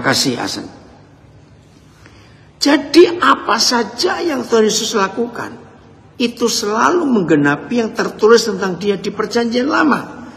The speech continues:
Ya, itu tadi Zakaria sembilan ayat sembilan. Terima kasih, Nak, untuk kirim ayat itu. Jadi, dengan keledai ini kita bisa belajar hidup yang selalu siap nanggung beban,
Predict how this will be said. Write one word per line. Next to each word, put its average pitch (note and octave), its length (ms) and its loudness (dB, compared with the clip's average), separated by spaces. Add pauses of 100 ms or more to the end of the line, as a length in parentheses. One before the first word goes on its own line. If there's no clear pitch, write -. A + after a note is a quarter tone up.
(160)
Ya, D3 340 2
itu C#3 240 -2
tadi C#3 240 -4
Zakaria C#3 480 0
sembilan B2+ 400 0
ayat C3 160 -6
sembilan. C3 300 -2 (340)
Terima B2+ 160 2
kasih, C#3+ 320 2
Nak, B2+ 160 4 (320)
untuk - 160 -14
kirim B2+ 320 -4
ayat B2 400 -12
itu. - 280 -14 (880)
Jadi, - 560 0
dengan B3 320 2
keledai A3+ 720 4
ini G#3+ 240 4
kita A3+ 320 -4
bisa G3+ 320 -4
belajar G3 640 -2 (880)
hidup A#3+ 760 6
yang E3+ 220 2
selalu - 480 0
siap F3+ 480 0
nanggung C#3+ 320 0
beban, D#3 320 2